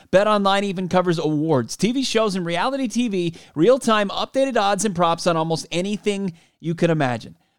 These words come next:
BetOnline has you covered for all the news, scores, odds, and it's the best way to place your bets, and it's free to sign up. Head over to the website, bet online dot A G, and use your mobile device.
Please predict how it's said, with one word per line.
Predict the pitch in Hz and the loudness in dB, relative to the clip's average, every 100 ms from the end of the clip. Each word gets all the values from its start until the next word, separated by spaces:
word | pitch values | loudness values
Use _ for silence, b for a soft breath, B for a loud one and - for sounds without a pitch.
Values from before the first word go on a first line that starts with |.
| 139 | -4
BetOnline | 160 202 262 208 175 175 | 0 2 2 0 -2 0
has | 160 | 0
you | 147 | -2
covered | 160 147 139 | -2 -2 -2
for | 139 | 0
all | 131 143 | 2 2
the | 123 | -2
news, | 110 113 | -4 -8
scores, | - 170 208 180 | -4 -2 -2 -4
odds, | 147 160 180 151 | -2 0 0 -2
and | 139 | -4
it's | - | -4
the | |
best | 139 185 - | 0 0 0
way | 220 185 | -4 -4
to | 165 | -4
place | - 175 208 - | -2 -2 -2 -2
your | 196 | 0
bets, | 147 135 - - b b | 2 0 0 -14 b b
and | 135 | -8
it's | - | -6
free | 147 139 | -4 -2
to | |
sign | 117 135 117 | 0 0 -2
up. | 98 _ _ - | -6 _ _ -2
Head | 220 | 0
over | 254 | 4
to | 247 | 2
the | 165 | 4
website, | 185 180 - 131 - | 2 0 -2 -2 0
bet | 170 196 | 2 4
online | 233 214 208 | 2 0 -2
dot | 196 196 | 2 2
A | 185 170 | 2 0
G, | 170 196 | -2 -2
and | 156 | 0
use | 160 220 | 0 0
your | 185 | 0
mobile | 160 170 165 | 2 0 0
device. | 139 123 110 - | 0 0 -2 -8